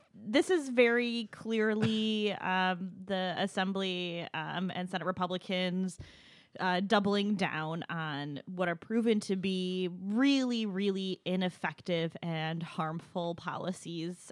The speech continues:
Um, so much so that, uh, b-, that,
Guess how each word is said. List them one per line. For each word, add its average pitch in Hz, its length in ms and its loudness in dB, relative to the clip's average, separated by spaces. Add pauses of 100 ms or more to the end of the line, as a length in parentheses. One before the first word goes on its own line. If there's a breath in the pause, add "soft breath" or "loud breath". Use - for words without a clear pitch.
(140)
Um, 185 300 -6 (400 soft breath)
so 233 280 2
much 214 240 2
so 185 480 2 (140)
that, 170 480 0 (100)
uh, 160 260 -6
b-, 185 240 -6 (120)
that, 202 180 0